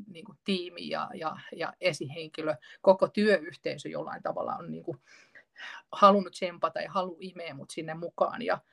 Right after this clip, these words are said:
ja, tota, ja jotenkin se työ on niin mielekästä ja haastavaa, niin se samalla myöskin kuntouttaa. Et mä oon saanut jotain sellaista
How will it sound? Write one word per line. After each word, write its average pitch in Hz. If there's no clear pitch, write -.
ja, 160
tota, 165
ja 180
jotenkin 214
se 202
työ 220
on 180
niin 190
mielekästä 170
ja 160
haastavaa, 160
niin 170
se 202
samalla 202
myöskin 185
kuntouttaa. 180
Et 196
mä 190
oon 196
saanut 202
jotain 208
sellaista 165